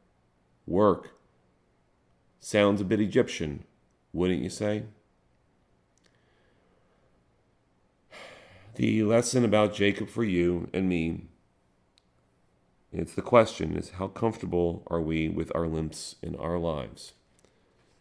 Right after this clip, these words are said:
There is not a person who does not have some wound, some limp within them. And the person who claims the loudest that they are perfect,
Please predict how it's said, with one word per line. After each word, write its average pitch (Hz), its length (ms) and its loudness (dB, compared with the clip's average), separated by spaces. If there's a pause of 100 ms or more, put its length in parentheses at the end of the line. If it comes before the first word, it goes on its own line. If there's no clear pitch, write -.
(120)
There 117 120 4
is 113 120 4
not 117 120 8
a 110 40 6
person 127 420 4
who 117 140 2
does 104 160 0
not 110 220 4
have 104 220 0
some 117 440 2
wound, 104 560 2
some 107 420 2
limp 92 320 2
within 87 360 -2
them. 76 220 -6 (640)
And 117 100 -2
the 110 60 2
person 151 300 6
who 151 80 6
claims 139 440 4
the 117 80 2
loudest 123 400 4
that 101 100 -4
they 127 140 6
are 104 100 10
perfect, 185 640 2